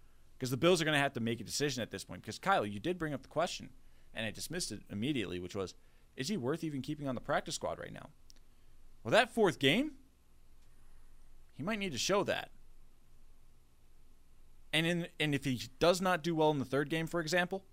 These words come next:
in whatever time that he gets, 'cause I'd imagine the starters go to half, Barkley gets the third quarter, Jackson will probably get the fourth. If he struggles there too,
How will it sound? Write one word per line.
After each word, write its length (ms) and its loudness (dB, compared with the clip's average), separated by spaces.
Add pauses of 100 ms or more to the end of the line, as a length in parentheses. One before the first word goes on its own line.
(1700)
in 220 2
whatever 300 4
time 280 -2
that 100 -6
he 120 -2
gets, 560 0
'cause 100 -10
I'd 80 0
imagine 360 -2
the 60 -6
starters 380 2
go 160 2
to 80 -2
half, 420 2 (300)
Barkley 320 4
gets 160 0
the 60 -4
third 260 0
quarter, 200 -2
Jackson 360 0
will 40 -6
probably 260 -2
get 100 -6
the 80 -12
fourth. 340 0 (3500)
If 160 4
he 100 2
struggles 420 6
there 180 8
too, 360 4